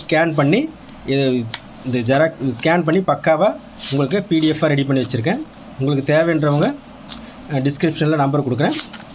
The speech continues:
கால் பண்ணி நீங்க இந்த நோட்ஸை வாங்கிக்கலாம். ரொம்ப யூஸ்ஃபுல்லா இருக்கும். குறைஞ்ச டைம்ல நீங்க ஈஸியா இந்த தமிழ் சப்ஜெக்டை நீங்க ஈஸியா கவர் பண்ணிடலாம். வேணுன்றவங்க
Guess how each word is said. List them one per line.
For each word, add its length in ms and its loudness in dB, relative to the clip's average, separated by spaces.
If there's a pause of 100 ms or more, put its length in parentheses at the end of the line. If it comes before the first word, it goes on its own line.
(260)
கால் 240 2
பண்ணி 340 0 (1000)
நீங்க 300 2
இந்த 160 2
நோட்ஸை 360 2 (540)
வாங்கிக்கலாம். 600 2 (1300)
ரொம்ப 240 2
யூஸ்ஃபுல்லா 420 2
இருக்கும். 360 0 (600)
குறைஞ்ச 220 2
டைம்ல 360 2
நீங்க 220 2
ஈஸியா 460 2 (260)
இந்த 140 -6
தமிழ் 280 2
சப்ஜெக்டை 320 0
நீங்க 200 2
ஈஸியா 320 0
கவர் 240 0
பண்ணிடலாம். 380 0 (1600)
வேணுன்றவங்க 560 2